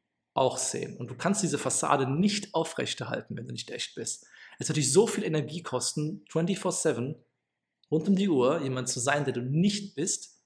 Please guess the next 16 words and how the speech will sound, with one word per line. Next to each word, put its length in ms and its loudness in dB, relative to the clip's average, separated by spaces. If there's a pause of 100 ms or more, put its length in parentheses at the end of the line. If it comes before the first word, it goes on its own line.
(280)
weil 120 -2
es 200 -2
einfacher 400 2
ist, 460 -8 (600)
die 60 -10
Person 320 -2
zu 180 -6
werden, 380 2 (300)
die 60 -6
es 120 -6
verdient 340 0
hat, 400 -6
die 40 0
Ergebnisse 480 -4
auch 100 -6
anzuziehen, 680 -6